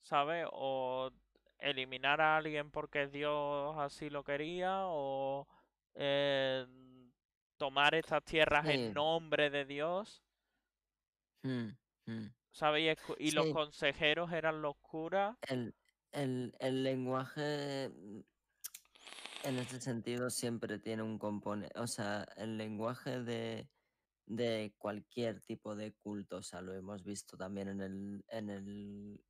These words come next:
Speaker 2: en la cobertura de, de, de lo que pasa en tu pueblo.
Speaker 1: Sí, de la iglesia
Speaker 2: Eh,
Speaker 1: palmariana. Eh, al fin, al final, muchas religiones, joder, qué controversial estamos si-, siendo hoy. Yo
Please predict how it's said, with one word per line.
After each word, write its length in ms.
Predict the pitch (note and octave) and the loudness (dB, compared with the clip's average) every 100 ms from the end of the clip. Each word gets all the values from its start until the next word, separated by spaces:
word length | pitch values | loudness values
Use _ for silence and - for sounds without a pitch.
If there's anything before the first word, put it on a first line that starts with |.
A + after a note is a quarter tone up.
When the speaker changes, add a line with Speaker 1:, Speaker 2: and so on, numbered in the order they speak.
| - | -10
Speaker 2:
en 220 | A2 G#2 | -8 -6
la 140 | G2+ | -8
cobertura 560 | G#2 G#2 G2 - G#2 G#2 | -6 -6 -6 -8 -6 -6
de, 480 | G#2 G#2+ G#2+ G#2+ - | -6 -10 -12 -14 -16
de, 680 | G#2+ A2 G#2+ G#2+ G#2+ G#2+ - | -12 -8 -8 -8 -10 -12 -12
de 140 | - G2+ | -8 -6
lo 120 | G2+ | -6
que 120 | G2+ | -8
pasa 280 | - G#2 - | -8 -8 -6
en 100 | G2+ | -10
tu 100 | G2 | -10
pueblo. 440 | - C3 C3 A2 A2 - - | -2 -2 0 -4 -10 -18 -12
Speaker 1:
Sí, 160 | - | 0
de 180 | D3 C3 | 4 4
la 120 | B2 | 2
iglesia 340 | A#2 B2 B2+ C#3 | 2 2 2 0
Speaker 2:
Eh, 40 | |
Speaker 1:
palmariana. 760 | C#3+ C#3+ B2 A#2+ C3 A#2+ A#2+ B2 | 0 -2 -2 -2 -2 -2 -2 -4
Eh, 140 | G2+ - G1+ | -4 -8 -4
al 160 | C#3 | -4
fin, 400 | C#3+ - E3 G3+ F3+ | -4 -6 -4 -4 -6
al 160 | - D#3 | -2 -2
final, 500 | - C3+ D3 F#3 C4+ _ _ _ _ _ _ _ | -2 -2 2 2 2 _ _ _ _ _ _ _
muchas 460 | - D#3+ E3+ - F#3+ | -16 -14 -6 4 6
religiones, 720 | F3 E3+ D#3 D3+ C3 B2+ D3+ - _ _ _ _ _ _ _ _ _ _ - | 6 4 2 -2 -4 -4 -8 -12 _ _ _ _ _ _ _ _ _ _ -20
joder, 460 | - - C#3+ B2+ B2 | -14 -8 -4 -2 -2
qué 160 | C3+ | -4
controversial 760 | B2 C3+ C3 B2+ C3 C#3 B2 A#2+ | -8 -8 -4 0 -2 -2 -4 -2
estamos 340 | A#2+ C3 A#2+ A#2+ | -4 -6 -8 -8
si-, 120 | B2+ - | -12 -12
siendo 380 | - A#2 A2+ | -12 -10 -6
hoy. 240 | A#2 A#2 A2+ | -6 -6 -8
Yo 200 | A#2 | -8